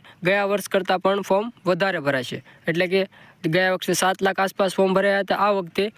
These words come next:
દસ લાખ આસપાસ ફોર્મ ભરાઈ શકે તેવી માહિતી મળી રહી છે. અને જો તમે હવે ફોર્મ ભરી દીધું છે, તો હવે તમારે રનિંગ શરૂ કરી દેવી, જેથી કરીને તમારે રનિંગ આવે ત્યારે કોઈ પણ પ્રકારનો પ્રોબ્લેમ ન થાય. અને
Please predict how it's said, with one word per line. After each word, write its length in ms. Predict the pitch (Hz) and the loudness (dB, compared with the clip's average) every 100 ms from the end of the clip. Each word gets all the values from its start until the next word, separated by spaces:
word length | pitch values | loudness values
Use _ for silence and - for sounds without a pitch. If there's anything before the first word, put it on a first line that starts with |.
| - - - - - | -16 -20 -20 -16 -2
દસ 220 | 190 214 - | 0 0 0
લાખ 260 | 208 208 196 | 0 0 -2
આસપાસ 340 | 190 - 196 - | 0 0 -2 2
ફોર્મ 200 | 196 185 | 0 2
ભરાઈ 240 | 190 202 | 0 0
શકે 220 | - 185 170 | 0 0 0
તેવી 300 | 180 202 269 - _ _ - - - 185 170 | 2 2 -2 -12 _ _ -20 -20 -6 0 2
માહિતી 380 | 170 160 185 233 _ | 2 0 -2 -2 _
મળી 280 | 214 202 170 | 0 2 2
રહી 180 | 143 120 - | -2 -2 -6
છે. 100 | - - _ _ - _ _ _ _ - _ - - _ - - - | -14 -18 _ _ -20 _ _ _ _ -20 _ -20 -20 _ -20 -20 -4
અને 220 | 202 226 190 - - | -2 0 -2 -6 -2
જો 160 | 196 202 | 0 2
તમે 280 | 208 196 | 2 0
હવે 160 | 196 190 - | 0 -2 2
ફોર્મ 260 | 196 190 | 2 2
ભરી 240 | 180 196 196 | -2 -2 -2
દીધું 220 | 196 214 | 0 0
છે, 180 | 220 220 - | 0 -4 -6
તો 160 | - 185 | 0 0
હવે 60 | |
તમારે 340 | 180 185 190 202 | 2 0 2 0
રનિંગ 340 | 170 190 233 | 0 0 -2
શરૂ 300 | 214 202 190 | -2 0 0
કરી 220 | 175 160 147 | 0 -2 0
દેવી, 240 | 147 143 | 0 2
જેથી 280 | 180 202 190 | 0 -2 0
કરીને 260 | 190 185 185 - - - - - | 0 0 0 -4 -18 -20 -20 -10
તમારે 260 | - 170 185 | -2 0 0
રનિંગ 320 | 170 185 185 190 | -2 0 0 0
આવે 100 | 196 | 0
ત્યારે 220 | 185 185 | -2 0
કોઈ 140 | 185 185 | 0 0
પણ 180 | 180 175 | 0 0
પ્રકારનો 320 | 180 190 233 | 0 0 -2
પ્રોબ્લેમ 360 | - 175 175 160 | 0 0 2 0
ન 120 | 156 | 0
થાય. 160 | 147 151 - - - - - - - | -2 -6 -10 -14 -14 -14 -20 -18 -4
અને 160 | 196 | 0